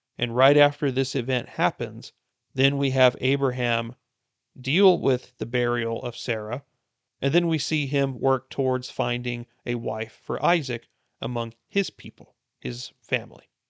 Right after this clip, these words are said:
And so after he deals with the sons of Heth and he gets the land that is deeded to him for four hundred pieces of silver,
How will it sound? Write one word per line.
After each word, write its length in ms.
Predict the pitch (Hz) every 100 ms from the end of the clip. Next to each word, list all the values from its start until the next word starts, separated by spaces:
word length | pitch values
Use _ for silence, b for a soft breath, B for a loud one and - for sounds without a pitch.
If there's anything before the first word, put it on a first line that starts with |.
| _ _ _ _ _ -
And 100 | 127
so 160 | 135 120
after 300 | 131 - 143
he 260 | 143 147
deals 340 | 139 143 151 147
with 100 | 143
the 80 |
sons 300 | 143 156 147
of 120 | 143 131
Heth 420 | 156 175 165 -
and 140 | 127
he 100 | 123
gets 380 | 120 131 - -
the 480 | - 131 127 123 120 _
land 580 | 135 120 131 151 180 175 -
that 240 | 131 127
is 160 | 107 127
deeded 320 | 123 135 147
to 120 | - 147
him 240 | 156 190
for 160 | 185 143
four 320 | - 135 135
hundred 320 | 143 143 135
pieces 320 | - 139 139
of 100 | 131
silver, 480 | - 151 160 185 190